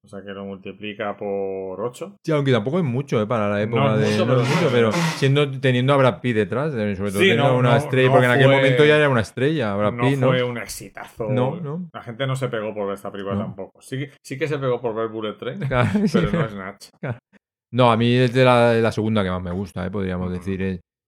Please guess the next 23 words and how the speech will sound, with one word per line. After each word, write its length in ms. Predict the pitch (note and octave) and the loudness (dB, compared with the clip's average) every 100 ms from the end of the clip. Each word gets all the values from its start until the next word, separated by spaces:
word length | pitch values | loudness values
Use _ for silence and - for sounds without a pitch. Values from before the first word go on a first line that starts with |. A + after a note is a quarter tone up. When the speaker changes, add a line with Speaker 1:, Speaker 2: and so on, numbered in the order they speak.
| - | -2
Speaker 2:
Yo 80 | A#2 | 2
creo 180 | C3 C3 | 4 4
que 240 | C#3 C3 | 4 6
él 640 | C3 B2+ B2+ B2 A#2+ A#2+ A2+ | 6 4 4 4 2 2 2
ya 140 | A#2+ B2 | 4 6
lo 60 | |
he 20 | |
dejado 640 | A#2+ - B2 B2 A#2+ A#2+ A2+ | 4 6 6 8 8 6 4
caer 300 | A#2 A2+ A#2 | 2 2 2
un 140 | A2+ | 2
poco 200 | A#2 G#2+ | 2 2
antes 300 | A2+ A2+ G#2+ | 0 0 -2
en 380 | G#2 G2 G2+ G2 | -2 -2 -2 -2
la 100 | G2 | -4
otra 160 | G2 G2+ | -4 -4
intervención 420 | G#2 G2+ F2+ G#2 | -4 -4 -4 -4
que 60 | G2 | -2
he 40 | |
tenido. 340 | G2+ G#2 A2+ A#2 | -2 0 2 2
Yo 140 | A2+ | 2
creo 160 | A#2+ A2+ | 0 0
que 100 | B2 | 0
él 200 | A2 | 0